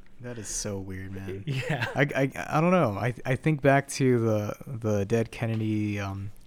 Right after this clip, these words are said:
Speaker 1: Dead Kennedys, um, there's, like, a live clip from them where they're performing, uh, Nazi Punks.
Speaker 2: Yeah.
Speaker 1: And, um, you know, before, before they go into the song, they're like, "If you're just like,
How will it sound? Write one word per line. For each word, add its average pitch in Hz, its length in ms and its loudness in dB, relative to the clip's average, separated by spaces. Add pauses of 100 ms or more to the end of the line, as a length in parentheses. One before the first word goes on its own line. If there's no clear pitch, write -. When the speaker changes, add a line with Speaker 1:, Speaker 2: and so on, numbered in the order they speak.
Speaker 1:
Dead 123 180 4
Kennedys, 113 640 0
um, 113 300 -6
there's, 120 160 2
like, 110 160 2
a 107 40 0
live 104 460 -4
clip - 240 -4
from 117 160 -2
them 110 260 -2 (440)
where 113 120 4
they're 110 140 8
performing, 113 420 0
uh, 101 220 -4
Nazi 104 340 -4
Punks. 123 420 -4 (520)
Speaker 2:
Yeah. 139 180 -2
Speaker 1:
And, 143 120 8
um, 135 260 6 (160)
you 156 80 2
know, 175 100 12
before, 143 360 10
before 135 340 6
they 127 140 6
go 123 120 4
into 123 160 2
the 113 100 2
song, 123 400 4
they're 110 140 6
like, 101 300 2
"If 117 220 2
you're 123 320 6
just 110 400 2
like, 107 560 0